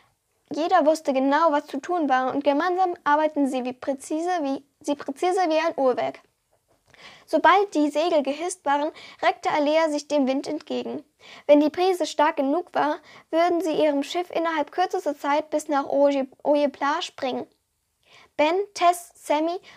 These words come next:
und Sammy traten zu Alea und Lennox an den Mast und gemeinsam blickten sie den gewölbten Segeln der Cruises hinauf. Vom frischen Wind getrieben, rauschte ihr alter, sturmerprobter Kahn mit stolz gewellter Brust, geschwellter Brust gen Süden.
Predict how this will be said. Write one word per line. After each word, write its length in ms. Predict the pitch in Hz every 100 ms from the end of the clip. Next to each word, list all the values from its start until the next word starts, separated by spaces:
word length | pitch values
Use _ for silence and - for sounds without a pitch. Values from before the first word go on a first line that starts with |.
| -
und 180 | 285
Sammy 280 | 277 320 359
traten 380 | 349 311 330 302
zu 120 | 302
Alea 380 | 277 262 285 320
und 100 | 285
Lennox 340 | 269 285 302
an 100 | -
den 160 | 262 254
Mast 260 | 277 330 - - -
und 140 | 285 277
gemeinsam 520 | 277 277 320 330 294
blickten 400 | 294 294 294 277
sie 80 | 262
den 180 | 254
gewölbten 560 | 254 240 277 311 - 277
Segeln 340 | 269 269 269
der 100 | 262
Cruises 400 | 254 285 294 285
hinauf. 420 | 285 277 254 247 - _ _ _ _ _ _ _
Vom 220 | - 302
frischen 480 | 294 - 359 - 294
Wind 260 | 285 320 311
getrieben, 540 | 277 262 302 302 294 294 - -
rauschte 380 | 302 359 - 302
ihr 140 | 311
alter, 400 | 285 330 349 349
sturmerprobter 1000 | 330 - 330 349 - 285 - 302 302 277
Kahn 360 | 277 302 294 294 - - -
mit 120 | 277
stolz 420 | 269 - 330 359 -
gewellter 480 | 285 269 285 285
Brust, 520 | 269 - 294 330 _ _ _ _ _
geschwellter 480 | - 302 294 320 320
Brust 420 | 277 311 330 -
gen 260 | - 302 311
Süden. 440 | 262 247 240 254